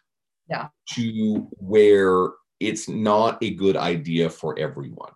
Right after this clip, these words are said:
Speaker 2: It really isn't. And when they get sucked into this belief that is the healthiest diet across the board for all, that is a flat out fa-,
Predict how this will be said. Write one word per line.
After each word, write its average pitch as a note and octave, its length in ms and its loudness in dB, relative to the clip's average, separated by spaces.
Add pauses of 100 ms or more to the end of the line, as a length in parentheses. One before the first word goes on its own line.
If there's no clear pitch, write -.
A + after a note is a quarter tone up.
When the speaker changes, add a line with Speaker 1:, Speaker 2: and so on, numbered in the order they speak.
Speaker 2:
It D#2+ 120 -10
really F#2 300 -2
isn't. D#2+ 240 -8
And G2 160 -6
when A2+ 140 -4
they C3+ 100 2
get C3+ 180 0
sucked - 280 -6
into G2 100 -6
this F2 180 -12
belief F2 360 -8
that D#2+ 160 -6
is D2+ 240 -10
the G#2 240 -8
healthiest G2 640 -8
diet E2+ 320 -4
across F2 340 -8
the E2+ 80 -10
board D#2+ 300 -4
for - 160 -10
all, D2+ 420 -4 (560)
that G2+ 140 -2
is G2+ 80 -4
a G2 80 -2
flat - 480 -6
out E2 260 -4 (1000)
fa-, F#2+ 380 -4